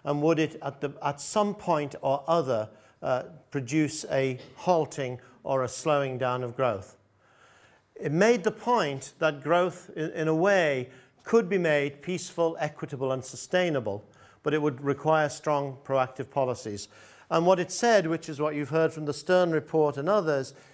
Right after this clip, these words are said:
the sooner you start on this stuff, the better off you will be. And of course, for forty years, we haven't done very much.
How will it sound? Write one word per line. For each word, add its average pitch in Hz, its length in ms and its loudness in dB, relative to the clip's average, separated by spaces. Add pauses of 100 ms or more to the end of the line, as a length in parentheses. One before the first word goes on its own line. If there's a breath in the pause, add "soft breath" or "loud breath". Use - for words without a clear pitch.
(120 loud breath)
the 147 80 -8
sooner 185 340 2
you 160 140 2
start 214 400 2
on 160 160 0
this 151 200 -2
stuff, 156 420 -2
the 143 100 -4
better 160 420 0
off 156 260 -2
you 139 100 -2
will 131 180 0
be. 120 340 2 (340 loud breath)
And 151 80 -10
of 139 120 -8
course, 139 440 -2
for 127 140 -14
forty 135 320 -4
years, 131 300 0
we 123 60 -6
haven't 123 260 -4
done 120 180 -2
very 117 240 -4
much. 127 380 -2